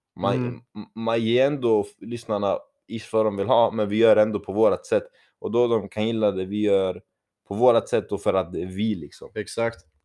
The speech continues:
Speaker 1: Eh, så det, det är så här, vad, man ska vara sig själv, alltså. Jag sy-, ja, man ska göra sin grej, sin lilla touch.
Speaker 2: Exakt. Jo, men jag tänker det är lite roligt.
Speaker 1: Mm.
Speaker 2: Alla an-, tänk alla andra som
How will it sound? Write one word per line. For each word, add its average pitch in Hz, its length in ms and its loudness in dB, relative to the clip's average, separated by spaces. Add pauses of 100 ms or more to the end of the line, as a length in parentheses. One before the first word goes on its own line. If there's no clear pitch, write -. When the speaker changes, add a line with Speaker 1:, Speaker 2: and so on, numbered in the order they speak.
(1120)
Speaker 1:
Eh, 85 300 -12
så - 140 -16
det, 107 460 2 (200)
det 95 60 -10
är 98 40 -8
så 110 140 -2
här, 92 120 4
vad, 95 440 0
man 107 220 -8
ska - 140 -8
vara 131 100 2
sig - 120 -16
själv, 90 240 -6
alltså. 82 360 -16 (140)
Jag 82 200 -8
sy-, - 240 -18
ja, 113 280 -2
man 117 160 -2
ska - 200 -8
göra 117 120 0
sin 87 480 -8
grej, 92 320 -2
sin 95 200 -12
lilla 101 240 0
touch. 107 320 4
Speaker 2:
Exakt. 135 840 2 (420)
Jo, 123 100 -6
men 135 120 2
jag 135 140 4
tänker 165 280 -4
det 143 100 4
är 131 60 4
lite 117 240 0
roligt. 120 440 0 (400)
Speaker 1:
Mm. 98 360 -4
Speaker 2:
Alla 120 320 6
an-, 113 300 -4
tänk 127 200 -4
alla 113 220 2
andra 113 220 0
som 104 460 -8